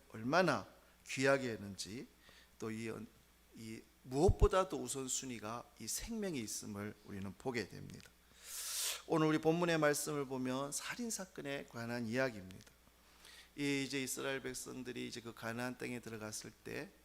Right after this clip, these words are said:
들판에 살인 사건이 났-, 났습니다. 그런데 누가 이,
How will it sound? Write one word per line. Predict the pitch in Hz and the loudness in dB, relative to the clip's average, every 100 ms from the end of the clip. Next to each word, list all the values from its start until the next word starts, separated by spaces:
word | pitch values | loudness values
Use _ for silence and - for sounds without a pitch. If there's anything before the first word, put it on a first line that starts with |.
| - - | -20 -18
들판에 | 123 139 - 139 | -12 -10 -8 -6
살인 | 135 165 170 | -6 -6 -6
사건이 | 175 151 - 151 | -4 -6 -4 -2
났-, | 127 104 - - - | -2 -2 -4 -8 -12
났습니다. | 73 - - - - - - - - - - | -8 -8 -8 -14 -20 -20 -20 -20 -20 -20 -6
그런데 | 156 165 160 127 | -2 -2 -2 -6
누가 | 120 123 196 185 104 - - - - - - - - - - | -8 2 8 8 8 -2 -18 -20 -20 -20 -20 -20 -20 -20 -8
이, | 143 135 135 | -4 -2 -2